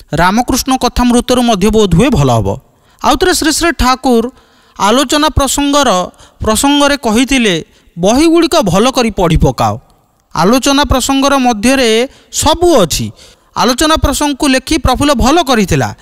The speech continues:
ସେଥିରେ ସାଧାରଣ ଲୋକମାନଙ୍କର ସାଥିରେ କଥାବାର୍ତ୍ତା ଅଛି। ଯଦିଓ ସବୁ ଲେଖା ହେଇନି, କିନ୍ତୁ ଯାହା ଲେଖିଛି ସେଇଟା ହିଁ ଖୁବ୍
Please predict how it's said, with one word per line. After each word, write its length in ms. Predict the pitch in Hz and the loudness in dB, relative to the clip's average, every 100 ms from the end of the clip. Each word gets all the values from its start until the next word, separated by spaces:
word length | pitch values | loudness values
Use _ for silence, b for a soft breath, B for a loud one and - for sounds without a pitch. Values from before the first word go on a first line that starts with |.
| b b | b b
ସେଥିରେ 380 | - 196 190 247 | -6 -2 0 0
ସାଧାରଣ 420 | - 180 190 262 | 0 0 0 2
ଲୋକମାନଙ୍କର 600 | 285 285 285 277 269 269 | 0 0 0 2 0 0
ସାଥିରେ 320 | 247 247 - 240 | -2 -4 -4 -2
କଥାବାର୍ତ୍ତା 600 | 226 214 202 170 180 160 | -2 0 0 0 -2 -2
ଅଛି। 320 | 127 123 107 _ _ _ 147 | -4 -8 -10 _ _ _ -2
ଯଦିଓ 360 | 160 190 285 | -2 0 0
ସବୁ 320 | - 220 220 | 0 0 2
ଲେଖା 280 | 320 302 311 | 2 0 0
ହେଇନି, 420 | 277 240 208 240 269 b b - | 2 2 0 -2 -4 b b -2
କିନ୍ତୁ 260 | 269 254 | 0 0
ଯାହା 280 | 170 202 285 | 0 0 2
ଲେଖିଛି 500 | 269 247 269 - 254 | 0 0 -2 0 -2
ସେଇଟା 340 | - 277 262 | 0 -2 -2
ହିଁ 120 | 320 311 | -2 0
ଖୁବ୍ 320 | 320 311 | 0 0